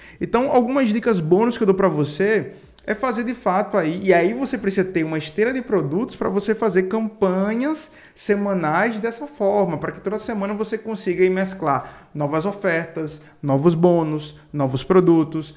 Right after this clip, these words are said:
novas possibilidades de acompanhamento pra essa pessoa. É, em minhas considerações finais aqui nesse podcast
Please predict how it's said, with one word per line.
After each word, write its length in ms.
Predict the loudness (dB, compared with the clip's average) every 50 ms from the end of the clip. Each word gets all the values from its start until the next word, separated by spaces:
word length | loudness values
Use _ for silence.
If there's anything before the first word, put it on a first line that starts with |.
| -20 -14 -10
novas 380 | -6 -4 -2 -2 -2 -4 -4
possibilidades 1000 | -6 -4 -2 -2 -2 -2 -2 -4 -4 -2 -2 -2 0 0 2 2 4 4 4 4
de 80 | 4 2
acompanhamento 840 | 2 0 0 -6 -2 -2 0 0 0 0 0 0 0 -2 -2 -4 -6
pra 380 | -4 -2 0 2 2 2 0 -4 -4
essa 360 | -2 -2 0 -2 -4 -8 -8
pessoa. 720 | -8 -8 -10 -10 -10 -6 -4 -4 -2 -2 -4 -6 -8 -14 -20 -20 -20 -20 -20 -20 -18 -10
É, 540 | -2 0 2 2 4 4 4 2 2 0 0
em 80 | 0 2
minhas 300 | 2 4 4 2 0 0
considerações 560 | 0 -2 -2 2 2 2 2 2 0 -2 -6
finais 280 | -4 -2 0 0 0 0
aqui 160 | -2 -2 -2
nesse 200 | -4 -4 -4 -6
podcast 760 | -8 -8 -8 -6 -4 -2 0 0 2 0 0 -2 -6 -12 -14